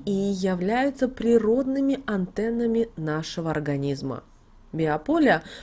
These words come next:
проходит через наши волосы, и в волосах накапливается положительная энергия. Она позволяет оставаться спокойным и уравновешенным в любой ситуации, где требуется большой расход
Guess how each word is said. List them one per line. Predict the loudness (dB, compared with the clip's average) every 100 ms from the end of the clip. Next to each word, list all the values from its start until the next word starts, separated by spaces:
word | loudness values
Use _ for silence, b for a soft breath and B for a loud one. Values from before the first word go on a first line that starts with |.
| -4
проходит | 0 0 0 -2
через | 0 0 2
наши | 2 2 2 -2
волосы, | 0 2 4 2 -2 -10
и | -6 -4
в |
волосах | 0 0 -2 2 2 2
накапливается | 0 -2 -2 -4 -2 0 2 2 -2 -4
положительная | -4 -4 -4 -6 -6 -4 -2 -2
энергия. | -2 -2 -2 0 0 -2 B B B B
Она | 0 2
позволяет | 4 2 4 4 4 4 2 -2
оставаться | -2 -2 0 0 -4
спокойным | -6 -6 -4 -2 0 0 -2 0
и | 0 0 0
уравновешенным | 2 2 0 0 0 0 0 0 0 0 2 0
в | -2
любой | -2 0 -2
ситуации, | -2 -6 -4 -2 -2 -2 0 2 0 B B B
где | 0 2
требуется | 4 4 6 6 2 0
большой | 0 0 0 0 2
расход | 2 -2 -4 -4 -4